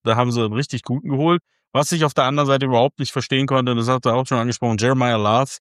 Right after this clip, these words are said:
war nicht nur kein Faktor, er war auch einfach irgendwie nicht Teil des Spiels. Also ich fand, der war, es war ja ein knappes, spannendes, irgendwie, ich weiß nicht, auch als Decoy hatte ich das Gefühl, war er nicht Teil des Spiels. Haben sie sich zu sehr darauf konzentriert, ihren Quarterback gut in Szene zu setzen.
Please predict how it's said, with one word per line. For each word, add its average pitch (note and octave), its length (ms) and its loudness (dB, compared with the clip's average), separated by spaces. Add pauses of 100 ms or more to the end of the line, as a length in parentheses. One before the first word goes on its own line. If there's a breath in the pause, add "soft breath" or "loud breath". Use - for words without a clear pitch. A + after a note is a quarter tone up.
(380)
war B2 180 2
nicht E3 260 0
nur D3+ 240 4 (240)
kein B2 260 -2
Faktor, F#3+ 720 0
er A#2+ 160 2
war C3+ 180 2
auch C#3+ 220 0
einfach C3+ 320 -2
irgendwie C3 300 -2
nicht - 160 -6
Teil C#3+ 160 0
des G#2+ 120 -4
Spiels. - 580 -6 (340)
Also B2+ 180 0
ich C#3 100 -2
fand, E3+ 240 -2
der D#3 140 0
war, D3+ 220 2 (480 soft breath)
es C#3 180 -4
war D3 140 4
ja G3+ 140 4
ein C3+ 120 -2
knappes, - 380 -2
spannendes, F#3+ 340 0 (640)
irgendwie, G#3+ 680 2 (180)
ich B2+ 180 -2
weiß G#3+ 260 2
nicht, F#2+ 320 -8
auch C#3 140 -2
als C#3+ 240 2
Decoy A2+ 560 2
hatte G#2+ 180 0
ich G#2 60 -8
das G#2 160 -10
Gefühl, G#2 280 -4
war G2 100 0
er F#2+ 100 -2
nicht G2 180 -6
Teil F#2 180 -2
des G2 120 -8
Spiels. - 240 -14
Haben D3+ 800 -4
sie D3+ 100 -4
sich D3+ 140 -6
zu A#3+ 240 0
sehr B3 100 4
darauf E3 220 2
konzentriert, D#3 560 2
ihren C#3+ 100 0
Quarterback C#3+ 420 2
gut D3+ 220 -2
in D3 80 -4
Szene E3 320 0
zu B2 140 -6
setzen. A2 440 -2